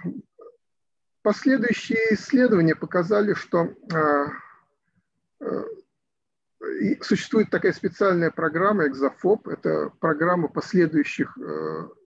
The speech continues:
сопровождения наземными и другими космическими наблюдениями вот этих, э, э, наблюдений избранных экзопланет, скажем, с-, э, наблюдаемых в том числе с миссией тесс. И вот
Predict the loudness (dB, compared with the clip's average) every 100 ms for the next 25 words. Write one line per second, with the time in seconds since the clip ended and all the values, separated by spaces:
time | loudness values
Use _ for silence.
0 | _ _ _ -10 -4 0 2 0 2 2
1 | 2 2 0 2 2 2 -2 -6 -10 -16
2 | _ _ -6 -2 -2 0 0 0 -4 -12
3 | -16 -10 -4 -4 -4 -2 0 2 0 2
4 | 2 2 0 -2 -4 -4 -4 -6 -10 -8
5 | -6 -6 -8 -16 -20 _ -6 -2 0 0
6 | 0 2 2 2 -2 -4 -8 -8 -8 -10
7 | -12 -12 -10 -12 -10 -8 -2 -2 -2 -12
8 | _ _ _ -20 -20 -18 -20 -20 _ _
9 | _ _ -16 -10 -10 -10 -12 -16 -20 -18
10 | -16 -16 -12 -8 -4 -4 -6 -6 -6 -4
11 | -10 -8 -10 -8 -8 -8 -8 -8 -8 0
12 | 0 0 -4 _ -20 -20 -20 _ -2 0
13 | 2